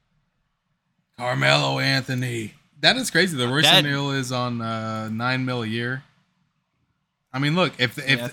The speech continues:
Speaker 1: if they wanna get a pick back, I would absolutely do Justin Holiday. I think I would do the Kings pick. Honestly, I think I would. I, we'd have to send a little bit more. I think we'd have to, also have to send, like,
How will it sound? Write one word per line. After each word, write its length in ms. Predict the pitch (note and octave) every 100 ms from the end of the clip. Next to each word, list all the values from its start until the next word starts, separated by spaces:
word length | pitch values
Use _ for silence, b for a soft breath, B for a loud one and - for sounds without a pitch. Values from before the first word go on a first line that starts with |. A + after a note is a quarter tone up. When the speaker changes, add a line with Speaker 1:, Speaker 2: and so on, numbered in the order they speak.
| -
Speaker 1:
if 140 | C3+ A#2+
they 140 | D#3+
wanna 180 | F#3+ F#3+
get 160 | F3+ F3
a 40 |
pick 280 | - F#3 -
back, 340 | A#2 G#2+ -
I 120 | A#2
would 180 | C#3 C#3
absolutely 440 | A#2+ B2+ C#3+ C3+ B2
do 120 | B2
Justin 320 | B2 B2 C3
Holiday. 540 | A#2+ B2 A#2+ A#2+ A#2+ - _ _ _ _ _ _ _ _ -
I 100 | C#3+
think 200 | A3+ A3
I 60 |
would 80 | G#3+
do 100 | G3+
the 100 | F#3+
Kings 220 | F3+ G3
pick. 240 | - A2 G#2
Honestly, 380 | C3+ D#3+ E3+ D#3
I 40 |
think 200 | D#3 D#3
I 60 | D#3
would. 180 | D3
I, 220 | G#2+ A#2+ C#3
we'd 200 | C#3+ D#3+
have 180 | D#3+ E3
to 60 | D#3+
send 180 | - D3+
a 60 | B2
little 260 | A#2 B2+
bit 460 | B2 B2 - A#2+ A#2
more. 180 | A#2+ B2+
I 60 |
think 180 | A#2 B2
we'd 80 | A2+
have 180 | A2 A2+
to, 140 | A#2 -
also 240 | A#2+ A#2
have 80 | A2+
to 80 | A2
send, 280 | - A2 G#2
like, 280 | G2 F#2+